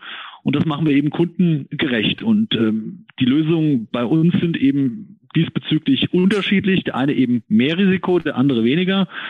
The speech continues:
Und das Entscheidende für den Berater ist, und nur der kennt seine Kunden ideal, äh, ich muss es festlegen vorab und ich muss besprechen. Und das hat, ähm, der, ähm, Kollege vorher absolut richtig gesagt.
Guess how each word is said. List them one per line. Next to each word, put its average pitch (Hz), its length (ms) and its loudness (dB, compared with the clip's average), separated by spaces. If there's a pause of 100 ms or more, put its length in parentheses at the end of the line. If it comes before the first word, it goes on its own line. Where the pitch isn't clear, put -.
(200)
Und 123 80 2
das 131 80 0
Entscheidende 127 380 -2
für 170 100 -2
den 139 160 -2
Berater 120 420 -2
ist, 151 220 0 (440)
und 127 200 -4
nur 143 140 2
der 143 260 -2
kennt 180 320 -2 (100)
seine 123 220 0
Kunden 151 560 -2
ideal, 147 720 0 (420)
äh, 127 220 -2
ich - 160 -2
muss 160 140 0
es - 100 -4
festlegen 104 500 -2
vorab - 300 -10
und 117 80 0
ich - 80 0
muss 143 160 0
besprechen. 135 560 -2
Und 101 100 0
das 117 100 2
hat, 135 200 -6 (140)
ähm, 120 420 -2 (220)
der, 117 520 -2
ähm, 113 360 0 (380)
Kollege 139 280 0
vorher 170 380 -4
absolut 156 360 -4
richtig 147 420 -2
gesagt. 160 360 -4